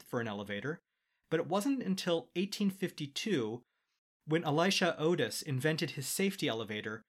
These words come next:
that use became widespread. Increased public interest spurred further innovation, such as Peter Ellis's first Paternoster in eighteen sixty-eight.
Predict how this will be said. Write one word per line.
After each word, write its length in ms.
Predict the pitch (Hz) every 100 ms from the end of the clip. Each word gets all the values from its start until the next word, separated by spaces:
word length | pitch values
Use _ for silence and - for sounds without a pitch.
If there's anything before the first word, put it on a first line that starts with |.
| _ _
that 100 | 175
use 240 | 165 185 185
became 420 | 180 180 156 135
widespread. 720 | 123 120 120 - 107 - - - _ _ _ _ _ _ _ _ _ _ _ _ _ _ _
Increased 540 | 170 165 - 247 277 -
public 320 | 208 190 180
interest 420 | 160 156 123 123
spurred 320 | - - 147 139
further 400 | - 226 269 165
innovation, 720 | 123 104 104 101 - 165 196 -
such 320 | - 180 170
as 100 | 165
Peter 300 | - 226 220
Ellis's 460 | 147 156 147 143 -
first 460 | - 165 151 - -
Paternoster 920 | - - 170 151 117 107 - 101 - -
in 160 | 135 131
eighteen 320 | 135 139 123
sixty-eight. 800 | 127 120 - 123 113 - -